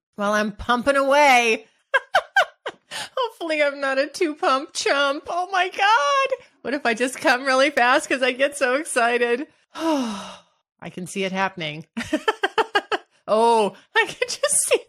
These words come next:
that. Oh, sorry. I came so quickly. <laughs> I just got so excited. Give me a minute. I have a short refractory period. Let me,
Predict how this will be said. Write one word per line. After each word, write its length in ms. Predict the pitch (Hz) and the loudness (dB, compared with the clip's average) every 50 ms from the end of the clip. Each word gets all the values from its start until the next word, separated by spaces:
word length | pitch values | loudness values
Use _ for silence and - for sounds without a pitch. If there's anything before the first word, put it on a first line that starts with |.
| _ | _
that. 500 | - - - - - - - _ - - - _ _ - - - - | -8 -6 -6 -6 -10 -10 -10 _ -12 -12 -12 _ _ -20 -20 -10 -6
Oh, 120 | 320 302 269 | -4 -4 -4
sorry. 560 | - - 311 294 294 294 285 277 269 262 - _ _ _ - | -2 0 2 4 4 4 4 2 -2 -4 -8 _ _ _ -2
I 80 | 349 | -2
came 300 | 330 - 269 339 370 339 | -2 -2 -2 -2 0 0
so 200 | 311 - 370 339 | 0 -2 -2 -2
quickly. 640 | 285 - - - - 381 - - - - 392 349 - | -2 -4 -6 -2 -2 -2 -2 -4 -4 -2 -2 -2 0
<laughs> 1500 | - 403 381 - _ - 508 - - - 523 - - - 622 - - _ _ _ _ _ _ _ _ _ - - - - - | 2 0 0 0 _ -6 -6 -4 -2 -2 -4 -2 -2 -2 -2 -2 -4 _ _ _ _ _ _ _ _ _ -14 -14 -12 -10 -8
I 80 | 403 349 | -8 -6
just 220 | 381 349 - - | -6 -6 -6 -4
got 180 | 359 359 349 - | -4 -4 -4 -4
so 120 | 359 359 | -6 -6
excited. 520 | 339 320 - - 349 339 339 320 302 262 | -6 -6 -4 -2 0 0 0 -2 -2 0
Give 140 | - 359 330 | 0 0 0
me 120 | 330 339 320 | 2 0 0
a 40 | |
minute. 400 | 285 277 247 220 185 - - _ _ _ _ - | 0 0 0 0 0 -2 -4 _ _ _ _ -2
I 120 | 339 311 - - - - | -2 -2 -4 -4 -2 0
have 120 | 302 285 | 0 2
a 60 | 349 | 0
short 260 | - - 349 302 262 | 2 2 2 2 2
refractory 640 | 311 330 320 - 294 269 302 277 - - 262 247 269 | 2 -2 -2 0 0 0 0 0 -2 -2 -2 0 0
period. 460 | 262 311 320 214 196 190 180 180 196 | 2 2 2 4 4 4 2 2 0
Let 140 | 269 277 285 | 0 -2 0
me, 180 | 285 285 294 | 0 -2 -4